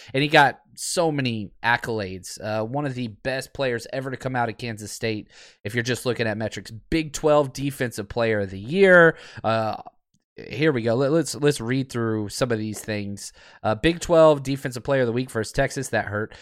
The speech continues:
Hendricks Award midseason watch list. First team all Big twelve in every single possible poll out there. Big twelve Defensive Lineman of the Year. Big twelve Defensive Player of the Year.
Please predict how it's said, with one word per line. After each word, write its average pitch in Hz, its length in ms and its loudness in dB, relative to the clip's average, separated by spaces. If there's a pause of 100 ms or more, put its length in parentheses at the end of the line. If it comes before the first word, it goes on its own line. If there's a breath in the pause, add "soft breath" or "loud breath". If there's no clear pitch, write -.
(240 loud breath)
Hendricks 160 400 0
Award 147 280 4
midseason 127 520 -6
watch 151 320 0
list. 156 240 2
First 160 320 -2
team 147 240 -6
all 151 200 2
Big 143 260 0
twelve 127 460 2 (200 loud breath)
in 104 200 -8
every 147 240 0
single 131 300 -2
possible 117 420 -2
poll 110 260 0
out 113 160 0
there. 120 120 2
Big 143 240 -4
twelve 143 380 0
Defensive 147 520 -4
Lineman 131 340 0
of 127 40 -4
the 123 80 -4
Year. 127 140 0
Big 123 260 -8
twelve 135 320 0
Defensive 123 540 -10
Player 165 400 0
of 151 80 2
the 135 80 -2
Year. 123 320 0